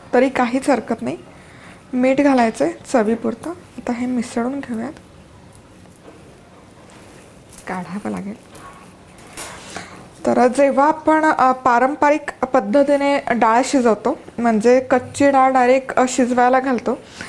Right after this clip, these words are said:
तेव्हा एक सगळ्यात महत्त्वाचं म्हणजे डाळ शिजायला खूप वेळ लागतो आणि त्यानंतर डाळ आणि गूळ mix केल्यानंतर आणखी एक step वाढते, म्हणजे ते आपल्याला, अ, वाटून घ्यावं लागतं. पुरण यंत्र किंवा mixer, food processor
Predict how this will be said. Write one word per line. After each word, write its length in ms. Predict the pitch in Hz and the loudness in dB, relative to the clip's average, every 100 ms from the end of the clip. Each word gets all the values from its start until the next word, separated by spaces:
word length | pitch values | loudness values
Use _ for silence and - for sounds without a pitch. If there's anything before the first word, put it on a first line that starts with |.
| - - | -10 -2
तेव्हा 220 | 233 262 269 | 0 0 0
एक 200 | 247 - | -4 -4
सगळ्यात 440 | - 240 254 262 | -2 0 0 -2
महत्त्वाचं 340 | 294 277 285 294 | -2 0 2 2
म्हणजे 200 | 285 285 | 2 2
डाळ 240 | 269 254 | 4 2
शिजायला 300 | 262 285 285 285 | 0 2 2 2
खूप 300 | - 294 - | -2 -2 2
वेळ 140 | 262 233 | 2 2
लागतो 420 | 214 - 247 349 - - - - - - - - - - | 0 -2 -4 -4 -12 -20 -20 -20 -20 -20 -20 -20 -12 -4
आणि 140 | 240 254 | -2 2
त्यानंतर 540 | 254 247 262 247 277 | 2 2 0 2 4
डाळ 420 | 285 220 233 247 254 | 4 2 2 2 2
आणि 200 | 277 277 | -2 -2
गूळ 240 | 269 277 | 2 2
mix 320 | 277 277 277 | 2 -2 -2
केल्यानंतर 560 | - 240 226 226 - 285 - - - - | 0 2 2 -2 -2 -4 -6 -20 -16 -4
आणखी 360 | 240 247 247 311 | -2 -2 0 0
एक 140 | 302 | 0
step 280 | - 294 294 | 0 0 2
वाढते, 220 | 269 285 | 0 2
म्हणजे 320 | 302 277 254 | 0 0 2
ते 80 | 269 | 4
आपल्याला, 500 | 294 294 285 311 349 - - | 2 2 2 4 2 0 0
अ, 360 | 240 233 233 233 226 - - - - - - - - - - - - - 226 | 2 4 4 2 -2 -14 -20 -20 -20 -20 -20 -20 -20 -20 -20 -20 -14 -6 0
वाटून 480 | 254 220 - 294 294 | 0 0 0 0 2
घ्यावं 220 | 254 196 | 0 0
लागतं. 280 | 185 - 185 | -4 -8 -4
पुरण 400 | - 240 240 277 | 2 4 4 2
यंत्र 440 | 269 247 247 240 | 0 0 0 0
किंवा 320 | 240 240 226 | 0 -2 0
mixer, 600 | 220 214 - 254 240 233 | 0 -4 -4 0 2 2
food 300 | 240 - 247 | 0 2 2
processor 640 | 247 247 240 233 226 226 | 4 0 0 -2 -2 -2